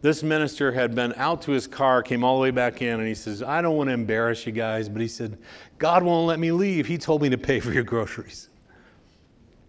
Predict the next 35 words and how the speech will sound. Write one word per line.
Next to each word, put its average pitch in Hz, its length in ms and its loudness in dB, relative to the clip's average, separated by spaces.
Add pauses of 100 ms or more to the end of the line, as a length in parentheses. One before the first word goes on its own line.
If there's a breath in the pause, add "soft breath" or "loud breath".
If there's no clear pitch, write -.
(600 soft breath)
And 117 60 -8
he 123 40 -4
said, 143 160 -4
"Can 180 160 0
I 151 120 2
do 120 220 2
that? 95 260 -4
Can 143 140 -4
I 131 60 -2
please 139 280 0
bless 120 360 2
you 120 120 -2
and 101 100 -4
pay 107 160 -2
for 104 80 -6
your 104 140 -2
groceries 95 460 -4
today?" 90 260 -12 (1400 soft breath)
And 110 120 -4
they 127 40 2
were 131 100 4
so 135 180 0
grateful, 127 640 2
and 107 400 -4
he - 100 -8
wrote 123 220 4
out 120 120 0
a 110 40 -4
check 113 500 -4
and 101 160 -8
paid 123 260 -2
for 123 100 -10
their 110 120 -2
groceries, 107 680 -4
and 92 160 -12